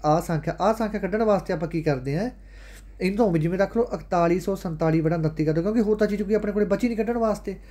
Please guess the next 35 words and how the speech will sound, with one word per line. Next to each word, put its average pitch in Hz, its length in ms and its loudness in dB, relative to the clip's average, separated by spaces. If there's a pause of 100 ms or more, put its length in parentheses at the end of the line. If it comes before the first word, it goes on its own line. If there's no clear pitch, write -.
(160)
ਤਾਂ 208 80 -4
ਜਿਹੜਾ 196 240 0
ਇਹਦਾ 269 140 0
ਇੱਕ - 120 -10
ਸੌ 214 120 -8
ਤਰਤਾਲੀ 180 440 0
ਆ 180 100 4
ਗਿਆ 170 80 -2
ਸੀ, 208 120 0
ਟੋਟੇ 180 320 -2
ਬਣਾ 151 160 0
ਲਓ, 160 80 2
ਇੱਕ 170 140 -2
ਦਾ 185 80 -4
A 156 240 -2
ਟੋਟਾ 160 200 0
ਬਣਾ 175 80 -2
ਲਓ, 175 80 -2
ਇੱਕ 165 120 -4
ਤੋਂ 165 80 -6
ਕੀ 190 200 -8 (460)
ਗੁਣਾ 170 360 2
ਕਰਕੇ, 160 500 0 (1040)
ਠੀਕ 185 160 0
ਹੈ। 320 60 4
ਕੱਢ 220 220 4
ਤਾਂ 262 140 2
ਆਪਾਂ 254 160 2
ਇਹ 202 80 2
ਵੀ 247 60 0
ਡਾਇਰੈਕਟ 175 360 2
ਐਂ 202 120 4
ਵੀ 262 80 0
ਨਿਕਲ 269 240 2
ਜਾਂਦਾ। 220 380 0